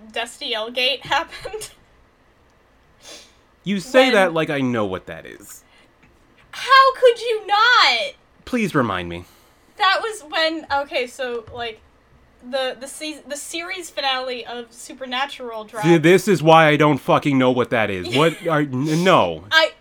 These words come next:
Speaker 1: no, I know you know because you've definitely seen the memes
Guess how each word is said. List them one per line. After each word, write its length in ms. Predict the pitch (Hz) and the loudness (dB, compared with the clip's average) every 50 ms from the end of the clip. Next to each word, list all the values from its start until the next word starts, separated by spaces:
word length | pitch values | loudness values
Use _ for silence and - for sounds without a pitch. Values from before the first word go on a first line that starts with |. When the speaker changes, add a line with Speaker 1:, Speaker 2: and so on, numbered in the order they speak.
| _ _ - - | _ _ -12 -6
Speaker 1:
no, 200 | 339 339 339 330 - | -4 -4 -2 0 0
I 120 | 330 392 | 0 0
know 220 | 415 427 415 415 415 | 0 0 -2 -2 -2
you 260 | 349 339 359 339 339 | -4 -6 -6 -6 -4
know 200 | 339 330 320 294 | -2 -2 -2 -2
because 340 | 285 302 247 - 381 - - | -4 -8 -12 -14 -14 -12 -12
you've 180 | 339 330 311 | -12 -10 -6
definitely 520 | - 359 370 - 381 330 294 262 - 294 311 | -2 -2 -2 -2 -4 -8 -8 -8 -8 -12 -14
seen 260 | 311 - 330 311 277 | -12 -10 -12 -10 -10
the 80 | 254 277 | -10 -12
memes 640 | 285 302 392 427 392 330 254 214 214 208 - - | -8 -6 -4 -4 -4 -4 -6 -10 -14 -20 -20 -20